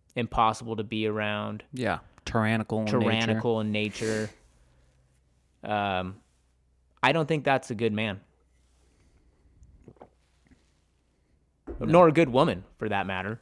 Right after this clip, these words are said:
Speaker 2: Right, and that's what I'm trying to,
Speaker 1: So
Speaker 2: trying to pull out of you is, you know, how can we
Speaker 1: So,
Speaker 2: define
Speaker 1: as I'm
Speaker 2: masculinity for both, s-, the, for all the sexes,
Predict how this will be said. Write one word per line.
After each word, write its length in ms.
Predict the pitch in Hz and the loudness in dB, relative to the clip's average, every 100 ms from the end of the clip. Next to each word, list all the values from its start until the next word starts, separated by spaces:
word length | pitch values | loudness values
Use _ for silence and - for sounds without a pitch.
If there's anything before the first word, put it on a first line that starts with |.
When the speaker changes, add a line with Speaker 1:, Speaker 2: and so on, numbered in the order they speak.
| - | 2
Speaker 2:
Right, 160 | 143 - | 4 4
and 140 | 131 | 4
that's 200 | 175 190 | 2 2
what 120 | 160 | 2
I'm 160 | 123 123 | 4 2
trying 240 | - 113 | 2 2
to, 240 | 107 104 104 - - | 2 0 -2 -10 -20
Speaker 1:
So 360 | - 127 113 107 | -2 2 4 4
Speaker 2:
trying 280 | 127 120 113 | 4 6 4
to 160 | 101 | 2
pull 380 | 98 - 110 107 | 0 2 4 6
out 200 | 107 107 | 6 4
of 80 | 101 | 2
you 240 | 104 104 | 2 2
is, 360 | 104 104 98 - - - - _ _ _ _ _ - | 2 0 -4 -8 -16 -20 -20 _ _ _ _ _ -8
you 180 | 113 | -2
know, 240 | 104 98 107 - - - _ - - - - | 0 -2 -4 -12 -20 -20 _ -20 -20 -20 -4
how 200 | 127 123 | 2 4
can 260 | 131 120 | 4 4
we 360 | 117 113 107 104 | 4 4 2 4
Speaker 1:
So, 180 | 107 135 | 10 10
Speaker 2:
define 420 | 123 123 123 120 | 10 8 8 6
Speaker 1:
as 120 | 135 120 | 6 8
I'm 160 | 135 | 8
Speaker 2:
masculinity 800 | 120 - 120 113 113 117 113 110 | 6 4 2 4 4 4 4 2
for 220 | 107 110 | 2 -2
both, 440 | 104 110 107 - - _ _ _ _ - | 2 2 2 -2 -20 _ _ _ _ -18
s-, 160 | - - | -10 -2
the, 460 | 113 92 110 107 - | -2 -2 -2 -2 -2
for 200 | - 104 | 0 2
all 240 | 117 120 | 6 6
the 100 | 110 | 4
sexes, 640 | 110 - 101 - 113 117 - | 0 0 -2 -2 -4 -4 -6